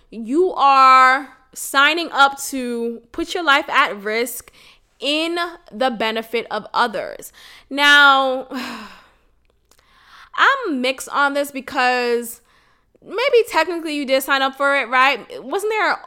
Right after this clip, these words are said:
isn't there an oath that nurses take before they, you know, become an actual nurse, right?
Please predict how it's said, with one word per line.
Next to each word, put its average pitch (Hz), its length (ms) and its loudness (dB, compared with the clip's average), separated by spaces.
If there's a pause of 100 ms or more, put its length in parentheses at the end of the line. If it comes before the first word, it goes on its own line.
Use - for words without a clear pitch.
isn't - 180 -4
there 480 220 2
an - 140 0
oath 262 440 0
that 233 260 -2
nurses 269 440 -4
take 294 480 -4 (640)
before 302 380 2
they, 269 580 4
you 269 100 -6
know, 247 120 -2
become 269 340 -6
an - 80 2
actual 269 320 -2
nurse, 240 580 -2
right? 277 460 -2